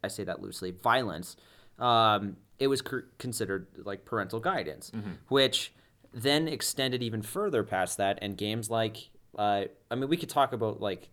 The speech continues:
Speaker 1: the E S R B, but I don't wanna get into that because it has nothing to do with, with film, but that's why games like Grand Theft Auto and, and, like, Doom and Wolfenstein and, like, all this
Speaker 2: Mm-hmm.
Speaker 1: stuff were being considered,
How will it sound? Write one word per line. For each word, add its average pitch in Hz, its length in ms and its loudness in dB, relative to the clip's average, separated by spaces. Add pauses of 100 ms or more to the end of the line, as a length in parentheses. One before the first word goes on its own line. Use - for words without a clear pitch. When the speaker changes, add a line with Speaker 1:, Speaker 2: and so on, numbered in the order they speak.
Speaker 1:
the 95 420 -4
E 120 140 2
S 107 160 0
R 101 100 0
B, 107 240 -2
but 95 320 -2
I 98 80 -2
don't 95 100 -2
wanna 92 140 -6
get 90 160 -6
into 110 160 -2
that 90 160 -4
because - 160 -16
it 95 40 -6
has 90 100 -8
nothing 101 260 -6
to 87 60 -12
do 95 100 -6
with, - 260 -10
with 98 140 -10
film, 120 380 2 (380)
but 113 300 8 (760)
that's 147 220 6
why 127 120 8
games 110 380 -2
like 98 140 -4
Grand 85 220 -8
Theft - 200 -2
Auto 92 400 2
and, 90 200 -8
and, 90 240 -6
like, 90 260 -12
Doom 113 600 0
and 98 220 -4
Wolfenstein 101 960 -2
and, 110 100 -12
like, 95 220 -2
all 120 120 4
this 117 140 -2
Speaker 2:
Mm-hmm. 104 80 -6
Speaker 1:
stuff 139 240 4
were 117 200 2
being 117 260 -4
considered, 110 720 0